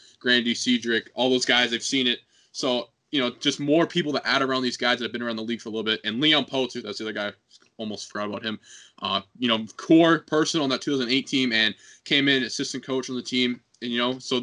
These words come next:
just keep surrounding these young guys with pe-, with pieces. Obviously, with the off, you know, the offseason moves with Teague and Thompson, and just the guys around the organization,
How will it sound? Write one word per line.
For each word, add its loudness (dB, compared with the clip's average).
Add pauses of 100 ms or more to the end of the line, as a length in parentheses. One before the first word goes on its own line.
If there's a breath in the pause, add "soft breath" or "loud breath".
(100)
just -10 (280)
keep 0
surrounding 2
these 4
young 0
guys 2
with -4
pe-, -10
with -2
pieces. -2 (340 loud breath)
Obviously, 4
with 4
the 2
off, 4
you -4
know, -2
the 0
offseason 0
moves 4
with -4
Teague 4
and 0
Thompson, -2 (420 soft breath)
and -16
just -12
the -6
guys 2
around -2
the 0
organization, -4